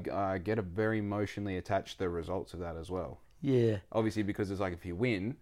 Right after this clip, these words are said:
Speaker 2: Yeah.
Speaker 1: here's four grand, here's two and a
Speaker 2: Yeah.
Speaker 1: half grand, here's
Speaker 2: Yeah.
Speaker 1: eight grand. You're like,
Speaker 2: Yeah.
Speaker 1: "Whoa, I won." And then if you don't win, you're like, "Oh, here's negative fifteen hundred."
Speaker 2: Mm.
Speaker 1: And you just,
Speaker 2: Mm.
Speaker 1: oh, you know, it's, it's
Speaker 2: Mm.
Speaker 1: literally like business gambling, but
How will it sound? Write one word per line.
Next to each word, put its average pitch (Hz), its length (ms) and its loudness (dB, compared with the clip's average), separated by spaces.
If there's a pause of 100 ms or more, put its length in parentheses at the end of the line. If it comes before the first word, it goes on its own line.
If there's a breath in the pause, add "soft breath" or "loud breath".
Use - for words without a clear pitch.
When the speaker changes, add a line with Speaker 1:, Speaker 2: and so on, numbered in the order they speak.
Speaker 2:
Yeah. 113 260 0
Speaker 1:
here's 117 220 0
four 104 440 0
grand, 82 520 -8
here's 120 180 2
two - 140 4
and 143 80 10
a - 40 10
Speaker 2:
Yeah. 117 60 2
Speaker 1:
half 98 200 -4
grand, 87 200 -6
here's 120 220 4
Speaker 2:
Yeah. 110 140 2
Speaker 1:
eight 107 160 -2
grand. 92 240 -4
You're 101 80 2
like, 101 120 0
Speaker 2:
Yeah. 120 120 -2
Speaker 1:
"Whoa, 208 240 10
I 185 100 12
won." 196 320 8
And 104 60 -4 (240 loud breath)
then 143 120 4
if 120 60 0
you 113 80 2
don't 139 220 8
win, 113 120 2
you're 107 100 4
like, 101 220 -2
"Oh, 113 160 4
here's 110 240 0
negative 101 580 -2 (300 soft breath)
fifteen 110 440 2
hundred." 104 340 4
Speaker 2:
Mm. 101 40 2
Speaker 1:
And 107 100 2
you 110 80 2
just, 101 200 0
Speaker 2:
Mm. - 60 0
Speaker 1:
oh, 143 240 10 (360 soft breath)
you 127 100 4
know, 120 120 8
it's, 107 160 2
it's 113 180 2
Speaker 2:
Mm. 131 40 6
Speaker 1:
literally 139 280 8
like 107 260 4
business 113 340 2
gambling, 107 540 2
but 120 320 6